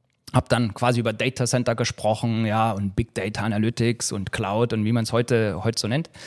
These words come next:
Ähm, also auch so über Firmen-P Cs. Klingt ein bisschen trocken, ich weiß, ähm, aber kann man spannend machen,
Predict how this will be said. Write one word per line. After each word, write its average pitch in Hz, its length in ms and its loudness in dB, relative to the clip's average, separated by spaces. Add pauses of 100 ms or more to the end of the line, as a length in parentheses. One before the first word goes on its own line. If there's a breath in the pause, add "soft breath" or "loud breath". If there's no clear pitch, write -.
(360 loud breath)
Ähm, 117 400 2
also 120 200 4
auch 113 80 0
so 120 140 0
über 107 480 2
Firmen-P 123 460 2
Cs. 143 420 -2 (400 soft breath)
Klingt 156 220 2
ein 151 60 0
bisschen 127 240 6
trocken, 131 400 4
ich 107 100 0
weiß, 120 420 4
ähm, 113 320 2
aber 123 140 2
kann 127 140 2
man 120 120 6
spannend 110 360 2
machen, 147 320 2